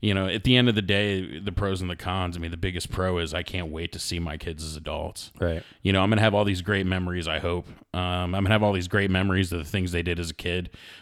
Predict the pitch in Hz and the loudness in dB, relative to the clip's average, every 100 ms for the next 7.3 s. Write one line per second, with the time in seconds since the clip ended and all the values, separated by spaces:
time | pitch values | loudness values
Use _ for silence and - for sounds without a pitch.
0 | - 85 82 82 82 85 82 85 76 73 | -2 0 2 2 0 0 -2 -2 -4 -6
1 | - 104 95 90 - 87 - 87 90 82 | -8 -4 -2 0 2 0 2 0 0 0
2 | 90 85 82 - - - - - 82 82 | 0 -2 -4 -10 -18 -20 -20 -6 -2 0
3 | 82 82 80 78 76 - 101 95 92 82 | -2 -2 -4 -6 -10 0 2 2 0 -2
4 | 76 - 98 92 85 - - 101 87 98 | -6 -10 -8 -8 -10 -10 -4 -2 0 0
5 | 90 85 80 76 - 87 87 87 90 85 | 0 0 0 -2 -6 -6 -2 -2 -2 -2
6 | 87 - 87 - 90 92 85 85 85 80 | -4 -4 -2 -2 0 -2 -4 -2 0 2
7 | 82 - | 2 0